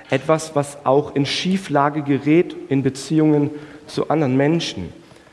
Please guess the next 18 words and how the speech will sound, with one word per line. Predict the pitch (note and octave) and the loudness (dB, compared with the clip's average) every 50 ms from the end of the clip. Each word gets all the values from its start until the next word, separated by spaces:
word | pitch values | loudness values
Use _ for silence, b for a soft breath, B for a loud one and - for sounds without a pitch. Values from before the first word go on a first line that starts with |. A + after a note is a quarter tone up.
| B B B B - | B B B B -4
Man | A2 A#2 | -2 -2
hat | C#3 - | -2 -2
vielleicht | - C#3 D3 D3+ - | 0 0 0 0 -2
das | D3+ - - | -6 -6 -4
Gefühl, | - C3 - - - E3 E3 | -6 -6 -4 -2 0 2 2
dass | C#3 C#3 C3+ | 2 2 0
andere | - C3+ C#3+ D#3 D3 C3+ | 0 0 0 2 2 2
Menschen | C3 C#3 C#3+ E3+ D#3+ - - E3 D#3+ D3+ B B B B B B B | 2 2 2 2 0 -2 -2 -2 -2 -2 B B B B B B B
auf | A#2+ C3+ C3 | -4 -4 -2
einen | - B2+ C3 C3+ C#3+ C#3 | 0 0 2 2 2 0
herabschauen. | B2 C#3 C3+ - D#3+ F3 - - - - - - - - F#2+ F#2 F2 F2 - - - - - _ _ _ _ b b b b b b b b b b b b _ | 0 -2 -2 -2 -2 -4 -6 -12 -20 -14 -12 -10 -8 -6 -6 -6 -8 -10 -12 -14 -18 -20 -20 _ _ _ _ b b b b b b b b b b b b _
Wer | - A2 A#2 | -2 0 2
Leid | A#2+ C3 D3+ F3 G3+ - | 4 6 6 4 4 0
empfindet | D3+ C#3 B2+ - - B2 G#2+ G#2 F#2+ G2 F#2+ - | -2 -4 -4 -4 -4 -4 -4 -2 -4 -4 -6 -2
oder | A2+ A2 A2+ | 0 0 2
wer | A2 B2 | 2 0
vielleicht | A#2+ - C3+ B2 A#2+ - | 0 0 0 0 -2 -4
trauert, | - - - C3 C#3+ E3 D#3+ D3 D3+ D#3+ E3 - - | -10 -4 0 2 4 6 6 6 4 4 2 -2 -10